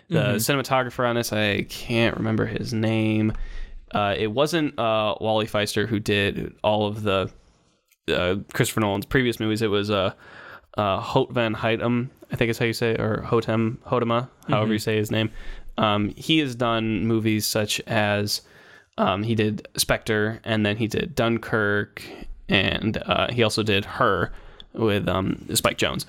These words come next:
Speaker 2: Oh, yeah, that's right.
Speaker 1: So, and he is from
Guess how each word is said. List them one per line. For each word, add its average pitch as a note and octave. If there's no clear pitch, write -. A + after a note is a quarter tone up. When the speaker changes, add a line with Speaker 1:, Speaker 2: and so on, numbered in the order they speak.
Speaker 2:
Oh, C3
yeah, G#2
that's G2
right. F#2
Speaker 1:
So, C3+
and B2
he A#2+
is G2+
from C#2+